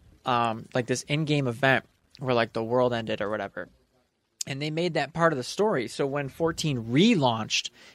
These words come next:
and it was really good, then everybody who played before then was, like, I forgot what it was, but it was, like, a hero or something, like those who died in the war,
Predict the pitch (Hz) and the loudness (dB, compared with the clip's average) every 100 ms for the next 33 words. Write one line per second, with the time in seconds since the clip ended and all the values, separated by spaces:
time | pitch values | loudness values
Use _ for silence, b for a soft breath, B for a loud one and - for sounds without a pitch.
0 | b 143 139 127 123 143 160 147 123 160 | b 0 0 0 0 2 4 4 4 6
1 | 151 113 - b b b - 143 143 143 | 6 4 -4 b b b -6 0 0 0
2 | 147 170 180 170 156 135 - 151 151 127 | 0 2 2 0 -2 -6 -2 0 0 -4
3 | - 135 123 120 127 156 160 127 127 117 | 0 0 2 2 2 0 -2 2 0 0
4 | 117 113 107 - - - 139 135 123 123 | 0 2 0 -4 -16 -14 -4 -2 0 -2
5 | 110 110 98 123 110 - 127 113 - 123 | -2 -2 -2 -4 -6 -6 -8 -8 -4 -2
6 | 123 117 117 - 110 117 113 113 120 123 | 0 -2 -6 -8 -6 -6 -6 -2 -2 4
7 | 127 123 - 131 123 113 117 113 113 113 | 6 6 4 0 2 2 2 0 -4 0
8 | 117 117 110 | 2 4 2